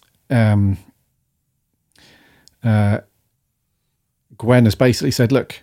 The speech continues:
we're on the run, we're criminals. Why don't we just act like criminals? We need money, we need food, we need clothes, all the rest of it." So she trains them up on how to be thieves, basically. So there's a <laughs> few scenes where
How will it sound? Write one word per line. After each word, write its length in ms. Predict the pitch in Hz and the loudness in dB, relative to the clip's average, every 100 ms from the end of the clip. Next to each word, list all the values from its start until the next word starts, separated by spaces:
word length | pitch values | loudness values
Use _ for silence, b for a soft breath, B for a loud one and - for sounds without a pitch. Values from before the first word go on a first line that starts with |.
| _ | _
we're 220 | - 135 165 | -4 2 2
on 100 | 147 | 4
the 80 | |
run, 340 | 110 123 98 101 | 2 2 2 0
we're 100 | 104 | 0
criminals. 640 | - 127 104 95 104 107 b b b b | 0 2 2 -2 -6 -12 b b b b
Why 160 | 123 120 | -2 0
don't 120 | 127 | 2
we 60 | 127 | 0
just 200 | 113 131 | 0 0
act 160 | 123 | -2
like 180 | 120 123 | -4 -4
criminals? 480 | - 120 104 101 98 | 0 2 2 0 -2
We 100 | 110 | 0
need 240 | 123 131 | 2 2
money, 380 | 113 104 104 110 | 2 2 2 2
we 140 | 113 | 0
need 180 | 107 117 | 2 0
food, 380 | - 117 107 110 | 0 -2 0 0
we 80 | 120 | -2
need 180 | 107 104 | -2 -4
clothes, 380 | - 107 110 110 | -4 -2 -2 -2
all 100 | 117 | -2
the 60 | |
rest 200 | 104 - | -2 -4
of 60 | 110 | -6
it." 120 | 107 b b b b _ | -8 b b b b _
So 160 | - 120 | -4 -4
she 140 | - | -2
trains 340 | - 175 170 | -2 0 0
them 140 | - 131 | 2 2
up 160 | 131 | 2
on 80 | 131 | 0
how 160 | 110 123 | 0 0
to 100 | 110 | 0
be 100 | 117 | -2
thieves, 460 | - 160 131 113 95 | -2 0 0 -2 -4
basically. 480 | 113 101 - 127 | -4 -4 -2 -2
So 220 | 131 127 113 | -2 0 2
there's 220 | 120 107 | 2 2
a 80 | 107 | 0
<laughs> 80 | |
few 160 | 120 - | -2 -4
scenes 360 | - 123 117 110 | 0 2 2 2
where 240 | 110 110 | 0 0